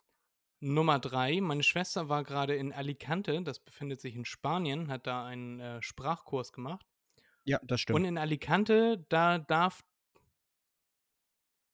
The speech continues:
Speaker 1: Danke, darf ich erst mal ausreden?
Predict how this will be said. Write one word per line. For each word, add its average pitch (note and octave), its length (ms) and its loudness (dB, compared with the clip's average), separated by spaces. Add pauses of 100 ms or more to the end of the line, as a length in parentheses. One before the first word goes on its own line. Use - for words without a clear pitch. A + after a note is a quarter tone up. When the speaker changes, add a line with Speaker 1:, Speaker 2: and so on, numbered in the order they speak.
(1160)
Speaker 1:
Danke, D3+ 360 2
darf C3 160 0
ich - 100 -8
erst C3+ 160 -2
mal B2 80 -4
ausreden? F#3 680 0